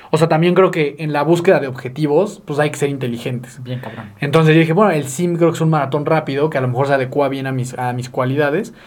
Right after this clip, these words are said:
Speaker 1: y pues lo puedo intentar", ¿no? No había ya lugares.
Speaker 2: Una locura de caro, ¿no?
Speaker 1: Sí, pero no había. O sea, ya, ya, o sea, era nomás correr con, o sea, en, en Caridad y todo esto,
Speaker 2: Que es
Speaker 1: y
Speaker 2: carísimo eso.
Speaker 1: Es caro. La neta de las cosas que no me gustaban es que tenía que usar la playera que ellos me
Speaker 2: Sí,
Speaker 1: dieran.
Speaker 2: sí.
Speaker 1: O sea, no, o sea,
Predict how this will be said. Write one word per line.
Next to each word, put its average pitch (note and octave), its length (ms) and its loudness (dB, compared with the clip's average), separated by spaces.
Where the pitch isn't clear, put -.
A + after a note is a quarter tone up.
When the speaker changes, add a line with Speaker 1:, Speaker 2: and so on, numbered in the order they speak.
Speaker 1:
y C3 80 -8
pues B2+ 140 -10
lo C3 140 -2
puedo C3 120 0
intentar", A#2 360 -4
¿no? G#3 220 -2
No D#3+ 220 6
había D3+ 320 2
ya C#3 220 2
lugares. E3+ 540 2
Speaker 2:
Una - 100 -6
locura C3+ 220 -8
de B2 100 -6
caro, D#3+ 200 -2
¿no? - 380 -8
Speaker 1:
Sí, G3+ 380 2
pero D#3 140 6
no E3 60 6
había. D3+ 380 2
O C3+ 100 -10
sea, C#3+ 100 0
ya, D3+ 180 4
ya, D#3 240 4
o C3+ 60 -4
sea, D3+ 100 2
era D#3 100 6
nomás C#3 260 -2
correr C#3 300 -2
con, C3 320 -4
o A2+ 80 -8
sea, A2+ 400 -6
en, B2 120 -14
en A#2 140 -12
Caridad A#2+ 560 2
y A2+ 80 -8
todo A#2 220 -6
esto, D3+ 300 -2
Speaker 2:
Que - 160 -6
es A#2+ 60 -4
Speaker 1:
y - 20 -6
Speaker 2:
carísimo C#3+ 340 -2
eso. C3 200 -4
Speaker 1:
Es A#3 160 6
caro. A#3 480 4
La F#3 120 -2
neta G3+ 180 2
de G3+ 60 4
las D#3 100 -2
cosas G3 180 2
que F3 120 -2
no E3 80 0
me F3+ 60 0
gustaban E3+ 280 2
es F3+ 80 0
que F3 80 -6
tenía D#3 260 0
que E3 60 -4
usar D#3 220 0
la D#3 100 0
playera C#3 300 -2
que C3 100 -4
ellos C3+ 140 -2
me B2+ 60 -4
Speaker 2:
Sí, B2 40 -2
Speaker 1:
dieran. A#2+ 360 -4
Speaker 2:
sí. C3 60 -12
Speaker 1:
O C#3+ 80 0
sea, D#3 80 6
no, E3+ 160 6
o E3 80 4
sea, D#3 160 0